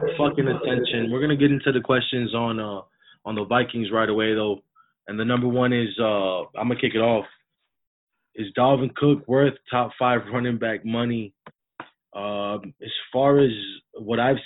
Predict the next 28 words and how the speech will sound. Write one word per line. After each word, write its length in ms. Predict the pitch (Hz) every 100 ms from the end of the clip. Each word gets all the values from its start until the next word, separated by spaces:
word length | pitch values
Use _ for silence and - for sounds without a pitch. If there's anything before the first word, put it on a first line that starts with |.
| -
seen, 180 | 147 143
the 80 |
latest, 380 | 107 120 127 117 - - -
uh, 280 | 107 98 85
money 300 | 104 113 135 120
given 280 | 123 117
up 160 | 123 123
to 80 | -
running 340 | 113 127 131 113
backs, 340 | 117 117 - - - _ _ _ _ _ _ - - - -
with 100 | 123
the 80 | 117 -
talent 420 | 135 139 147 113 _ -
that's 220 | 113 110
at 160 | 123 110
hand, 500 | 110 123 117 95 87 _ _ 107
uh, 280 | 104 101 98 - 143
injuries 400 | 170 160 147 104
included, 480 | 101 - 120 110 - -
shit 100 | 117
happens, 440 | 120 117 101 87 -
whatever. 440 | 113 123 107 87 _ _ _ _ _ _ _ _ _ -
Dalvin 240 | 131 156
Cook 160 | 151 143
is 140 | 123
worth 260 | 127 139 131
that 220 | 123 113 -
top 220 | 113 101